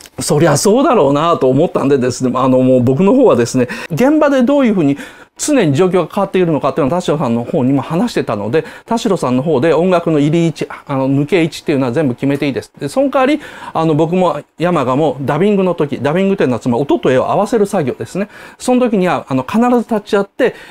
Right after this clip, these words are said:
えー、あの、見ますからというふうな形で、まあ、田代さんも別にですね、あの、自分が権力取ってやりたいという人ではなくて、このままでは作品がバラバラになってしまうと思っ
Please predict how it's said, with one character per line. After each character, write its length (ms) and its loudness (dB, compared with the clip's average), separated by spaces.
え 960 2
ー、 60 -2
あ 80 -2
の、 80 2
見 140 4
ま 140 2
す 100 -6
か 80 0
ら 100 0
と 100 -4
い 20 -2
う 20 -6
ふ 60 -8
う 20 -8
な 80 -8
形 340 -10
で、 160 -4
ま 80 -4
あ、 40 -4
田 120 0
代 180 2
さ 80 0
ん 40 0
も 60 2
別 200 -2
に 100 2
で 100 -2
す 120 -8
ね、 100 -2
あ 140 -4
の、 100 2
自 160 -2
分 160 0
が 80 0
権 300 0
力 180 0
取 100 0
っ 40 -8
て 80 -2
や 100 0
り 120 0
た 120 0
い 60 -2
と 80 -4
い 20 0
う 60 -2
人 180 -2
で 100 0
は 120 -6
な 160 -6
く 100 -20
て、 180 -4
こ 100 -2
の 120 4
ま 120 2
ま 100 2
で 80 2
は 80 0
作 280 -4
品 100 0
が 120 0
バ 100 -2
ラ 100 0
バ 100 2
ラ 60 4
に 80 2
な 80 2
っ 20 -10
て 80 -2
し 120 -2
ま 80 2
う 80 -4
と 80 -2
思 120 2
っ 40 -4